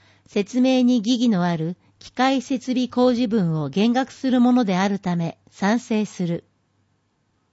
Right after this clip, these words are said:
議案第六十号、上尾市立養護老人ホーム、慶和園条例の一部を改正する条例の制定について。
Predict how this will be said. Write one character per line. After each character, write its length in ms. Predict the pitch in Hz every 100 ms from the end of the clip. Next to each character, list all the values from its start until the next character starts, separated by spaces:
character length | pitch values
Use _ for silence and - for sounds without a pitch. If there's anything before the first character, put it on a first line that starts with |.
| _ _ _ _ _ _ _ _ _ _ _ _ _ _ _ _ _ _ _ _ 175
議 220 | 226 254
案 240 | 269 269
第 240 | 240 269 214
六 300 | 196 240 226
十 280 | 226 214
号、 280 | 165 160 - - _ _ _ _ _
上 340 | 190 208 254
尾 100 | 262
市 200 | 247 -
立 460 | 226 208 - 160 - _
養 280 | 208 247 262
護 140 | 247
老 200 | 240 247
人 260 | 220 247 240
ホ 260 | 240 233
ー 20 | 185
ム、 240 | 156 - _ -
慶 280 | 240 254
和 200 | 247 247
園 280 | 214 170 147 -
条 260 | 165 202 240
例 220 | 247 247
の 120 | 240
一 220 | 240 - 269
部 180 | 226
を 80 | 185
改 280 | - 196 214
正 240 | - 208
す 200 | 196 190
る 200 | 180 - - _ _ 175
条 260 | 208 254
例 220 | 240 233
の 120 | 220 220
制 280 | - 214
定 220 | 220 214 214
に 140 | 208
つ 160 | - 202
い 120 | 170
て。 240 | - -